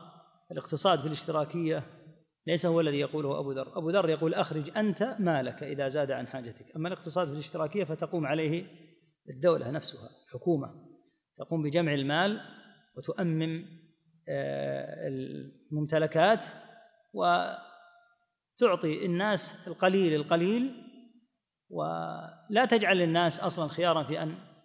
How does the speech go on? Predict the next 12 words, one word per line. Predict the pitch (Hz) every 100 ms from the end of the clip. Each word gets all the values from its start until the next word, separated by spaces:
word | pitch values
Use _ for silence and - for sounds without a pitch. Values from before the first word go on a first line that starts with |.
| _
يخرجوا | 190 180 151 151 151
زكاة، | 143 - 135
وليس | 339 226
هناك | 175 165 156
شيء | 175
يسمى | 156 160 143
زكاة | 131 123 143 127 - -
اشتراكية | - 123 127 143 135
ويسمى | 113 117 120 120 123 - - _ _ _ - -
طهره | 180 131 143 117
أو | 127
نحوه. | 147 120